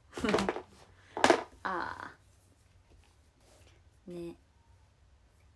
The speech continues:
きたいけどね。うん。あー、ユニバ行きたい。ユニバも行きたい。あ、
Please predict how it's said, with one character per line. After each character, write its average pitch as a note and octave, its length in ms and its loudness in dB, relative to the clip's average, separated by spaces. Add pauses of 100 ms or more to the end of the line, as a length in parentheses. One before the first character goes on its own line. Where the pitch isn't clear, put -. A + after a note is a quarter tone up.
(680)
き - 80 -20
た G3+ 240 -10
い F#3+ 60 -10
け F3 140 -12
ど E3+ 100 -18
ね。 E3 420 -12 (1400)
う F3+ 40 -16
ん。 E3 380 -18 (4000)
あ A3 200 0
ー、 A3 140 -2
ユ A#3+ 40 0
ニ C4+ 200 4
バ C4 200 6
行 B3+ 100 0
き - 80 -16
た A#3 360 4
い。 A#3+ 60 2
ユ B3+ 60 4
ニ D#4+ 120 4
バ F#4 120 0
も F4 120 2
行 E4 100 -2
き - 80 -20
た C4+ 200 4
い。 - 60 0
あ、 C4+ 160 4